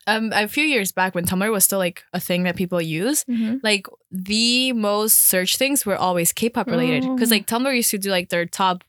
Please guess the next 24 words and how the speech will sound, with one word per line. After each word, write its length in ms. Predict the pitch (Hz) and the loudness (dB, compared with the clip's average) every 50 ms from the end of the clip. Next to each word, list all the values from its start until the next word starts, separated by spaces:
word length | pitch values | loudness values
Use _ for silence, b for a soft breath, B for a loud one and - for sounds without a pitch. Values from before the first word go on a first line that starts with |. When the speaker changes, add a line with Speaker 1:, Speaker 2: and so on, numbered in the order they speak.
| _ - | _ -4
Speaker 1:
most 260 | 190 185 180 175 - | -2 0 2 2 2
searched 280 | - 185 170 - - - | 0 0 0 -2 -2 0
things 260 | 208 190 190 185 180 | 0 0 0 0 0
or, 80 | 175 | 0
like, 200 | 170 170 170 165 - | 0 -2 -2 -2 -2
their 120 | 170 165 | -4 -4
top 260 | 165 - 175 160 165 | -2 -2 -2 -2 -2
posts. 420 | - - 254 247 240 240 233 - - | -2 -2 0 2 2 2 2 0 0
Speaker 2:
Okay. 360 | 254 240 233 226 226 233 240 - _ _ - | -2 -2 0 0 -2 -2 -4 -8 _ _ -2
Speaker 1:
It 120 | 220 220 | -2 0
was 260 | 226 254 269 254 - - - | 2 2 0 0 -2 -4 -2
always 640 | 190 196 196 196 190 190 190 185 180 185 - - - _ _ _ _ _ _ _ _ _ _ - | 0 0 2 0 0 0 0 0 0 0 -2 -4 -4 _ _ _ _ _ _ _ _ _ _ -2
something 300 | - 196 185 180 175 170 | -2 0 0 2 0 0
K-pop. 460 | 185 180 175 - - 160 165 _ - - | 0 -2 -2 -2 -4 -8 -8 _ -12 -6
It's 360 | - 208 208 196 180 - - | -2 -2 -2 0 0 -2 0
usually, 340 | 214 208 208 202 220 208 208 180 | 0 0 0 0 0 0 0 0
it 40 | |
was, 180 | 180 175 175 165 | 0 0 0 0
like, 220 | 170 160 165 - - - | -2 -4 -4 -6 -4 -2
exo 420 | 202 202 - - - 202 196 196 180 | 0 2 2 2 2 2 0 0 0
or 120 | - 170 | -2 -2
shiny 800 | 147 - - - 190 190 190 190 190 190 190 190 190 190 185 180 B B B B B B B B B B | -2 -2 0 0 2 2 2 2 2 2 2 2 2 2 0 -2 B B B B B B B B B B
or, 160 | 175 190 185 | -2 0 0
like, 400 | 180 180 175 165 - - - | 2 2 0 0 -2 -6 -20